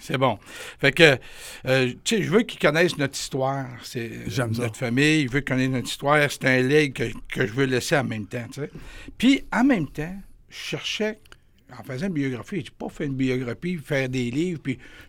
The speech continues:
Speaker 1: donner à ma famille, puis c'est fini.
Speaker 2: Non, non,
Speaker 1: J'ai
Speaker 2: t'as pas
Speaker 1: dit
Speaker 2: voulu
Speaker 1: non.
Speaker 2: faire ça non plus pour faire des sous, toi, là.
Speaker 1: Non, fait que là, j'ai décidé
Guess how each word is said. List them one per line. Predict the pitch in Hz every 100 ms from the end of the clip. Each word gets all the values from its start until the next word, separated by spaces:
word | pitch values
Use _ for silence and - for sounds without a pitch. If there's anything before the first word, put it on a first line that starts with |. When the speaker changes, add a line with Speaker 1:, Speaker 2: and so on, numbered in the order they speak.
| -
Speaker 1:
donner | 131 139
à | 147
ma | 139
famille, | 107 120 156
puis | 175
c'est | -
fini. | 120 131 202 247
Speaker 2:
Non, | 151 160
non, | 170
Speaker 1:
J'ai | 165
Speaker 2:
t'as | 165
pas | 196
Speaker 1:
dit | 202
Speaker 2:
voulu | 254
Speaker 1:
non. |
Speaker 2:
faire | 277 165
ça | - 196
non | 160
plus | 139 190
pour | -
faire | 151
des | 143 139
sous, | - 254 247
toi, | 151 113
là. |
Speaker 1:
Non, | 247 277 277 -
fait | -
que | 170
là, | 190
j'ai | 190 175
décidé | 175 180 190 233 254 -